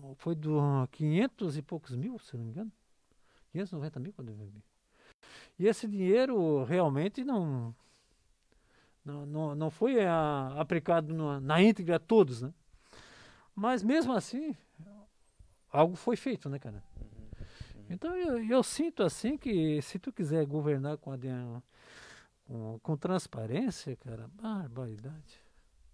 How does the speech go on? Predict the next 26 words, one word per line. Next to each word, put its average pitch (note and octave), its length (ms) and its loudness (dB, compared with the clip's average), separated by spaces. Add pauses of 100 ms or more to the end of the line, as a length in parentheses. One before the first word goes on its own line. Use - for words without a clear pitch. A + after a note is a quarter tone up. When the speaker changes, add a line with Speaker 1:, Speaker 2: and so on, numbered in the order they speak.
(220)
Speaker 1:
Faz D3 160 -2
muita D#3 260 -4
coisa. F3 280 -4
Infelizmente G3 560 -2
a E3 40 -2
Câmara G3 440 -2
não F#3 160 0
tem A3 200 0
poder F3 520 -6 (440)
de - 80 -16
usar F3 200 -6
o F#3 80 -4
dinheiro. F3+ 440 -8 (240)
Mas C#3 160 -6
se - 60 -18
pudesse D3 480 -6
usar, D#3 220 -4
né, C#3+ 120 -8
cara? B2 220 -14 (600)
Speaker 2:
Poderia A#2 300 -8
fazer A2 320 -10
mais A2+ 240 -8
alguma A#2 200 -6
Speaker 1:
É, F#3 120 -4
o C#3 40 -6
Dalci E3 540 2